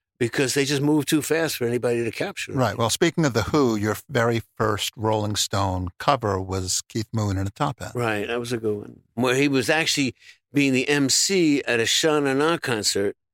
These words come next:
Speaker 1: and he came out twice 'cause in those days people played two sets. And for the one set, he came out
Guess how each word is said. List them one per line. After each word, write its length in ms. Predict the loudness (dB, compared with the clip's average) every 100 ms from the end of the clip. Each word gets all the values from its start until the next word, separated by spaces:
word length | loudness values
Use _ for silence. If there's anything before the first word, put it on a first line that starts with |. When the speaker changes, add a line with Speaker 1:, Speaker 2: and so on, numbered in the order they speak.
| _ _ _ _
Speaker 1:
and 140 | -2
he 60 | -2
came 240 | 0 2
out 160 | 0 0
twice 500 | -2 2 2 2 -2
'cause 320 | -4 -6 -8 -12 -4
in 80 | 0
those 220 | 0 0
days 160 | -2
people 260 | -2 -4 -4
played 300 | -2 -2 -2
two 160 | -2 0
sets. 420 | 2 0 -2 -8 _ _ _ _
And 240 | 0 0 -2
for 160 | 0
the 160 | 2 0
one 320 | 2 2 2
set, 260 | 2 2 0
he 100 | -2
came 300 | -2 0 2
out 260 | 0 -2